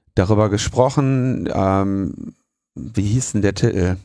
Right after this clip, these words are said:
Wir hatten da, ich weiß, dass wir auch noch einen ganz unterhaltsamen Titel hatten. Wir hatten,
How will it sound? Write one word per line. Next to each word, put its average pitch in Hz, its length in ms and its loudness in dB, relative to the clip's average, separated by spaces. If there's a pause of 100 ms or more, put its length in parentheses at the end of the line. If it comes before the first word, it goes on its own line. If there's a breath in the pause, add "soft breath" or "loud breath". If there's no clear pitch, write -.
(440 loud breath)
Wir 101 120 4
hatten 104 140 0
da, 104 180 2
ich 90 120 0
weiß, 107 160 2
dass 101 160 -2
wir 98 100 4
auch - 60 2
noch 107 100 2
einen 104 100 0
ganz 101 160 0
unterhaltsamen 104 580 2
Titel 113 280 2
hatten. 107 280 -2
Wir 95 220 2
hatten, 98 400 -2